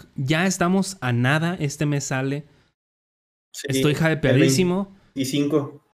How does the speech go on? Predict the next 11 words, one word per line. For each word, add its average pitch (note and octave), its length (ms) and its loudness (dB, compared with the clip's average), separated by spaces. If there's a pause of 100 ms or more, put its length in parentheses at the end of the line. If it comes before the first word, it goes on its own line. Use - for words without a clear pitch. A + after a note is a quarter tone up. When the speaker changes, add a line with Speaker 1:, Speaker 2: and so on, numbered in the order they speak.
(260)
Speaker 1:
El C3+ 320 2
veintiséis. B2+ 1040 0
Aquí B2+ 160 -2
Speaker 2:
Va C#3+ 60 4
a E3 40 4
Speaker 1:
dice F3+ 120 4
el F3+ 60 4
Speaker 2:
ganar F#3 220 4
la F#3 100 4
Speaker 1:
veintiséis. C#3 680 2
Speaker 2:
lagartija. C3+ 480 0